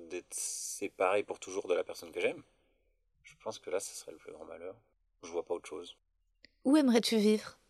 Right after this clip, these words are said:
Speaker 1: <laughs> Là où je, là, euh, là où je suis en ce moment, c'est-à-dire, euh, à l'intérieur de moi-même. <laughs>
Speaker 2: Hmm.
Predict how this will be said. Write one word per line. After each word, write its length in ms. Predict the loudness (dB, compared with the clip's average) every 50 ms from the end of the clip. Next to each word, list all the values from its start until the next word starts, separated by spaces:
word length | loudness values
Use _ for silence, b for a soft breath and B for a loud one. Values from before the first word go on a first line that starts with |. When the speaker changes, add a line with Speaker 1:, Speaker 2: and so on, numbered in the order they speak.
| _ _ _ _ _ _ _ _ _ _ _ _ _ _ _ _ _ _ _ _ _ _ _ _ _
Speaker 1:
<laughs> 580 | -6 -2 2 2 4 2 2 -2 -4 _ -6
Là 200 | -2 0 2 2 2
où 100 | 0 -2
je, 80 | -6 -6
là, 200 | -2 0 0 0 0
euh, 260 | 0 -2 -4 -6 -8 B B B B B B B B
là 100 | 4 4
où 40 | 6
je 60 | 4 2
suis 80 | -2 -2
en 40 |
ce 100 | -4 -2
moment, 220 | -2 -2 -2 -2 -4
c'est-à-dire, 380 | -6 -6 -8 0 2 4 4
euh, 160 | 6 6 4 2
à 40 |
l'intérieur 380 | 0 -2 -2 -2 0 0 2 0
de 80 | 0 0
moi-même. 340 | -2 -2 -2 -2 -6 -8 -10 -16
<laughs> 460 | -16 -14 -10 -10 -10 -6 4 6 6
Speaker 2:
Hmm. 600 | 6 8 6 6 6 6 4 2 2 2 0 -2